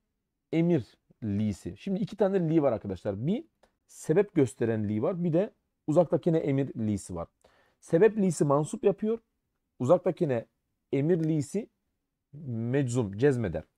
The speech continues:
Mesela yahrucu fiiline bakalım. Çıkıyor. Liyahruce dersek çıkması için. Tamam mı? Ee, mesela, e, ekele liye-,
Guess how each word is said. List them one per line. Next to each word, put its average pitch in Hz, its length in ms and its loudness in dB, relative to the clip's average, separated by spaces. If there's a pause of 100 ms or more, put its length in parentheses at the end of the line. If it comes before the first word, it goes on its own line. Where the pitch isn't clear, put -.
(580)
Mesela 165 280 0
yahrucu 156 560 2
fiiline 117 300 -2
bakalım. 123 380 -4 (500)
Çıkıyor. 160 480 -2 (300)
Liyahruce 143 1300 2
dersek - 580 -2
çıkması 156 580 -2
için. 123 460 -2 (220)
Tamam 110 240 -8
mı? 110 180 -10 (800)
Ee, 110 260 2
mesela, 127 380 0 (480)
e, 107 80 -4 (2250)
ekele 156 420 2
liye-, 151 240 4